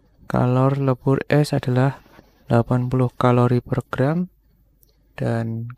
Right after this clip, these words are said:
kalor jenis air satu kalori per gram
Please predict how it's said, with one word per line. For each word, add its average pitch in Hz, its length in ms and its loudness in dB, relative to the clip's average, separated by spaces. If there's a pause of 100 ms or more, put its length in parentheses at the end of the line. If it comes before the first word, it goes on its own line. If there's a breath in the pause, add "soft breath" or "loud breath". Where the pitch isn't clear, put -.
(120)
kalor 127 400 -4
jenis 120 400 -8
air 127 240 -4
satu - 400 -6
kalori 127 640 -2
per - 320 -4
gram 143 320 -4